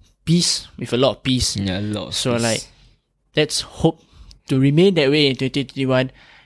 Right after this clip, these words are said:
Speaker 1: And then if there's any problems also, we Singaporeans should talk it out lah. We shouldn't,
Speaker 2: Yeah.
Speaker 1: like, start riots or something,
Speaker 2: Mm-hmm.
Speaker 1: you know.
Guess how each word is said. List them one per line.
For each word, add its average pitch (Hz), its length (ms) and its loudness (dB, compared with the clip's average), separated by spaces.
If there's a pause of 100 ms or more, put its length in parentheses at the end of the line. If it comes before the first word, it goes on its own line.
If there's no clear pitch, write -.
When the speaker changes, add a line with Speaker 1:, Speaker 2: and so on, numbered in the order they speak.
(160)
Speaker 1:
And 123 160 -8
then 127 160 0
if 123 100 -2
there's 131 160 0
any 131 220 2
problems 127 320 2
also, 117 360 0 (600)
we 156 80 -4
Singaporeans 165 640 2 (160)
should 175 160 0
talk 165 180 -2
it 165 100 4
out 151 160 4
lah. 120 200 2 (260)
We 127 220 2
shouldn't, 131 320 2
Speaker 2:
Yeah. 127 60 2
Speaker 1:
like, 117 120 0 (380)
start - 320 -6
riots 123 360 0
or 113 80 -6
something, 110 360 -6
Speaker 2:
Mm-hmm. 127 160 6
Speaker 1:
you 131 80 2
know. 113 240 -8